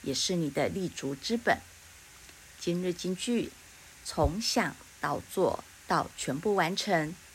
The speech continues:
再到卓越超标的过程，就是一个人从凡夫到封神的历程。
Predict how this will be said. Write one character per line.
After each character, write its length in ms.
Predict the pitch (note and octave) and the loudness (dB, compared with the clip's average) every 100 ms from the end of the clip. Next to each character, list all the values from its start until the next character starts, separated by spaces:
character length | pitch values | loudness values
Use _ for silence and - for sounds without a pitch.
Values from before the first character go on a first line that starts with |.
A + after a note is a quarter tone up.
| - | -2
再 220 | F3 D3+ | 0 0
到 340 | - E3 C#3+ | 0 0 0
卓 300 | C#3+ C#3 C3+ | -2 -2 0
越 240 | E3+ A3+ - | 2 2 2
超 200 | - G3+ | 0 -2
标 220 | A3+ A3+ | 0 0
的 80 | F#3 | 0
过 220 | - G3 | -2 -2
程， 420 | - F#3 D3 D#3 - - - | 0 2 0 -2 -10 -20 -12
就 140 | - E3 | -4 -2
是 240 | - F#3+ | 0 2
一 100 | E3 | 0
个 140 | D3+ E3 | 2 2
人 260 | C#3+ C#3 | 2 0
从 320 | C#3+ D#3 C#3 | -2 0 0
凡 240 | D3 C#3+ C#3 | -2 -6 -6
夫 300 | C#3+ F#3 F3+ | -2 -2 0
到 240 | - F3+ | 0 0
封 260 | E3 C4 C#4+ | 0 -2 0
神 320 | C#4 D3+ C#3 | -2 -2 -2
的 180 | C#3+ C3+ | -2 -4
历 220 | D3+ D3+ | -2 -4
程。 360 | C#3 - - | -4 -4 -6